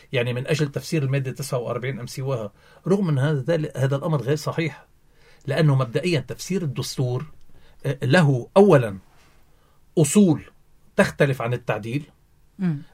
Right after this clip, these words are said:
Speaker 1: اليوم التفسير لا يعني إضافة أو حذف أي عبارة، إنما التعديل
Speaker 2: هو ال-،
Speaker 1: هو
Speaker 2: ال-
Speaker 1: ذلك. التفسير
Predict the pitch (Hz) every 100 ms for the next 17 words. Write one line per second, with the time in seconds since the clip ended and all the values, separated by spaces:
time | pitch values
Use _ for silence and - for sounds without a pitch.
0 | - 143 185 - - 160 151 190 180 127
1 | - - - - 135 156 160 143 143 156
2 | 139 131 170 - - - - _ - 131
3 | 117 - 156 123 - - - - - -
4 | 156 135 139 151 147 135 143 139 127 -
5 | 120 113 147 139 - - - _ - 160
6 | 190 160 151 156 151 139 120 127 120 151
7 | 202 _ - - - 156 - 151 147 -
8 | 208 143